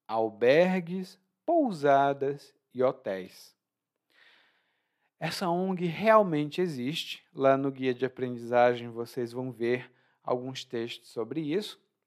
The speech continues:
mas pode saber que sim,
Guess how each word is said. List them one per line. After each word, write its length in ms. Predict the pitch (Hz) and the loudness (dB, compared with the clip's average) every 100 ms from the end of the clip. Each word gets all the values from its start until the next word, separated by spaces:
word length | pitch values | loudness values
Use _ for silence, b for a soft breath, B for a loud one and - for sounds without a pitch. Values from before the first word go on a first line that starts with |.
| _ _ _ _ _ _ - | _ _ _ _ _ _ -4
mas 400 | 147 135 135 - | 0 0 -2 -4
pode 320 | 139 127 - | -2 -2 0
saber 500 | 196 147 139 160 b b b b | 0 2 0 0 b b b b
que 580 | _ - 147 143 151 - _ - | _ -8 -4 -2 -4 -8 _ -20
sim, 800 | - 131 120 120 123 131 151 | -14 -10 -8 -8 -6 -6 -8